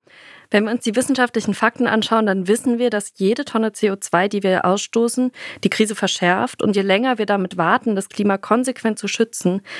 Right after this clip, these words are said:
desto schwieriger wird's auch, die Folgen überhaupt noch in den Griff zu bekommen. Das haben wir ja jetzt auch schon in Deutschland zu spüren bekommen mit verschiedenen Starkregen, Fluten, Hitzewellen und so weiter.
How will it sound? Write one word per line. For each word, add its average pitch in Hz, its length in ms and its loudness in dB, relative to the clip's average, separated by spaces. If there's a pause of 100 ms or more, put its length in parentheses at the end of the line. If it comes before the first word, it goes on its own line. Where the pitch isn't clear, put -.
(180)
desto 190 220 0
schwieriger 208 480 0
wird's 196 160 -2
auch, 196 100 0
die 180 120 -2
Folgen 180 260 0
überhaupt 175 340 0
noch 180 140 2
in 175 60 0
den 170 100 2
Griff 180 220 -2
zu - 120 -4
bekommen. 165 520 -2 (600)
Das - 120 -2
haben 220 140 2
wir 226 80 2
ja 202 80 2
jetzt 196 180 -2
auch 202 80 -2
schon 202 140 0
in 196 80 0
Deutschland 190 320 0
zu 202 60 -4
spüren 226 360 0
bekommen 185 460 -2
mit 190 240 0
verschiedenen 247 420 0
Starkregen, 185 640 0
Fluten, 185 640 0
Hitzewellen 170 800 0
und - 180 -4
so - 120 -8
weiter. - 380 -4